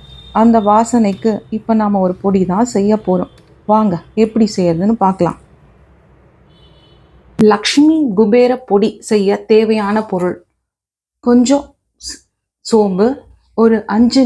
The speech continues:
நம்பர் ஏலக்காய், பத்து நம்பர் லவங்கம், ஒரு சுருள் பட்டை, சாதாரண பட்டை இல்லைங்க, சுருள் பட்டை, ஒரு பில்லை சந்தனம், கொஞ்சம் பச்சை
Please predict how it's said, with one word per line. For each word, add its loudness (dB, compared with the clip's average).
நம்பர் 0
ஏலக்காய், -4
பத்து 0
நம்பர் 0
லவங்கம், -2
ஒரு 4
சுருள் 2
பட்டை, -6
சாதாரண 0
பட்டை -2
இல்லைங்க, -4
சுருள் 2
பட்டை, -10
ஒரு 2
பில்லை 0
சந்தனம், -4
கொஞ்சம் 2
பச்சை -2